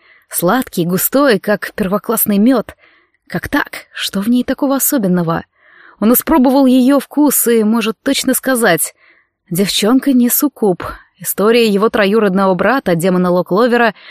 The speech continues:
до него долетела в подробностях и запахах. И ничего похожего в Кэтрин он не чует. Но тогда что?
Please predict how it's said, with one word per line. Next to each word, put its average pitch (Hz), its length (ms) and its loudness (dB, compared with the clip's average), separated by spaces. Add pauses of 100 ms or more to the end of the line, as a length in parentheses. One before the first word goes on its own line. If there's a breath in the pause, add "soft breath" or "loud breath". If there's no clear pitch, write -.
(160 loud breath)
до 220 140 0
него 262 180 4
долетела 254 480 0
в - 60 -8
подробностях 226 760 -2
и 233 80 0
запахах. - 680 -6 (420 soft breath)
И 247 80 2
ничего 269 440 4
похожего 240 540 0
в - 100 -8
Кэтрин 220 420 -2
он 214 200 0
не 214 120 -2
чует. - 500 -8 (500)
Но 165 320 0
тогда 170 360 -2
что? 254 380 0